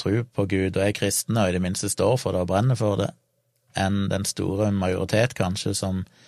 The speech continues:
aldri har s-, lest et ord i Bibelen og aldri har brydd seg noen ting om religion eller kristendom, men synes det er helt greit å,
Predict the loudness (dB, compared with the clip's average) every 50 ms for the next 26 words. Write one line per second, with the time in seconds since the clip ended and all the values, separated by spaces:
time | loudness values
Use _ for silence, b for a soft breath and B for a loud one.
0 | b b b b b b b b b b b b b b _ _ _ 0 0 0
1 | 0 2 2 4 4 4 4 4 4 4 2 2 0 -2 -4 -4 -2 0 2 4
2 | 4 4 4 2 0 -4 _ _ -6 -4 -4 -4 -2 -2 0 0 2 2 2 2
3 | 4 4 4 4 4 2 2 2 2 2 2 2 2 2 0 0 -4 -10 -16 _
4 | -6 -4 -2 0 0 2 2 2 2 2 0 -2 -2 0 -2 0 0 2 2 2
5 | 2 2 4 2 2 2 0 -4 b b b b b b b b b b b b
6 | -4 0 0 2 2 2 2 2 2 2 2 2 4 2 2 2 0 0 0 0
7 | 0 0 2 2 4 4 4 4 2 0 -4 -8 _ _ _ _ _ _ _ _
8 | -2 0 0 0 0 -2 -2 -2 -2 0 2 2 2 2 0 0 -2 -2 -2 -4
9 | -6 -4 -4 -2 -2